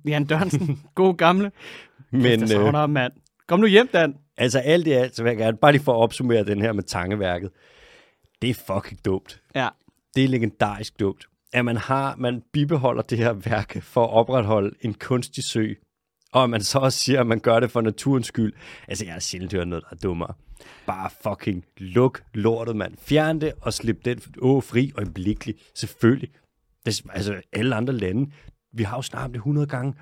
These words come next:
Speaker 2: Bondo. Det med en, en sådan dæmning der, den laver så meget fragmentering.
Speaker 1: Ja.
Speaker 2: Det er lort.
Speaker 1: Mm.
Speaker 2: Man skal undgå det, hvis man kan. Her, der kan det, det skal undgås. Man kan sætte én vindmølle op.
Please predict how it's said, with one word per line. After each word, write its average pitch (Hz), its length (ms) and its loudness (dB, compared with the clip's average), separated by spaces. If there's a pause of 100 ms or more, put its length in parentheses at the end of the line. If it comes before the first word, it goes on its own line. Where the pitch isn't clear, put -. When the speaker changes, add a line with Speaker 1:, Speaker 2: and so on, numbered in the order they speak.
Speaker 2:
Bondo. 117 220 -2 (100)
Det 135 100 2
med 131 180 0 (560)
en, 120 260 -4
en 123 220 -8 (100)
sådan 139 180 -4
dæmning 143 440 2
der, 139 100 -2
den 120 120 -4
laver 117 200 0
så 143 120 -6
meget 139 160 -4
fragmentering. 147 840 -6
Speaker 1:
Ja. 120 160 -10 (360)
Speaker 2:
Det 123 120 -8
er 120 80 -10
lort. 151 360 -2 (100)
Speaker 1:
Mm. 143 240 0 (100)
Speaker 2:
Man 127 120 -2
skal 135 140 -12
undgå 160 360 2
det, 139 100 -2
hvis 127 180 -4
man 120 120 -4
kan. 139 300 -4 (260)
Her, 156 160 -2
der 143 100 -8
kan 135 280 -8
det, - 260 -8
det 123 80 -10
skal 151 340 -6
undgås. 127 340 -4 (480)
Man 127 100 -4
kan 135 100 -8
sætte - 240 -8 (120)
én 151 360 -8 (160)
vindmølle 98 480 -2
op. 82 140 -6